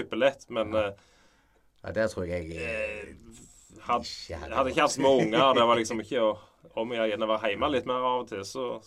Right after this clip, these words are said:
Speaker 1: kunne jeg gjerne vurdert det, men
Speaker 2: Ja. Nei, det er viktig. Det, jeg liker all slags musikk. Jeg kan
Speaker 1: Ja.
Speaker 2: ikke bare holde det helt ensporet.
Speaker 1: Nei, klart det. Jeg føler det har vært litt dumt da, hvis det liksom bare, "Å, nei, du får ikke lov å like det og det og det", liksom, og så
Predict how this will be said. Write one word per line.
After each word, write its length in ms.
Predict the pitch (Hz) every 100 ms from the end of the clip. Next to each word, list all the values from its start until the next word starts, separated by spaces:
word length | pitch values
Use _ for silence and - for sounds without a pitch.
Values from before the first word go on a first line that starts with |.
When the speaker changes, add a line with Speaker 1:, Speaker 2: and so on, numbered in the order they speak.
| - -
Speaker 1:
kunne 160 | 104 107
jeg 80 | 101
gjerne 160 | 104 110
vurdert 400 | 113 - 113 -
det, 120 | 113
men 240 | 113 107 _ _ _ _
Speaker 2:
Ja. 160 | 90 90 - _ _ _ _ _ _ _ _ _ _ _ _ _ -
Nei, 180 | 69 95
det 100 | 80
er 40 | 71
viktig. 220 | - - _
Det, 100 | 131 107
jeg 140 | 82
liker 200 | 80 78
all 80 | 82
slags 260 | - - -
musikk. 300 | 64 - - _
Jeg 140 | -
kan 100 | 110
Speaker 1:
Ja. 60 | 107
Speaker 2:
ikke 120 | 113
bare 100 | 117
holde 160 | 95 87
det 160 | 76 71
helt 220 | 92 -
ensporet. 460 | 101 80 - - - _ _ -
Speaker 1:
Nei, 300 | 95 98 110 95 -
klart 240 | 101 101
det. 340 | 110 107 104 101 _ _ _ _ - _ _ _
Jeg 80 | _
føler 120 | 120
det 80 | 117
har 80 | 110
vært 80 | -
litt 140 | 113
dumt 220 | 107 110
da, 120 | 107 104
hvis 140 | 107
det 100 | 104 104
liksom 180 | 107
bare, 120 | 104 107
"Å, 280 | 143 135
nei, 120 | 131 131
du 200 | 131 117
får 160 | 123
ikke 100 | 107 123
lov 120 | 117
å 60 |
like 240 | 110 110 110
det 180 | 110 107
og 80 |
det 120 | - 55
og 60 | -
det", 180 | 55
liksom, 320 | 57 - 52 52
og 60 |
så 240 | - 57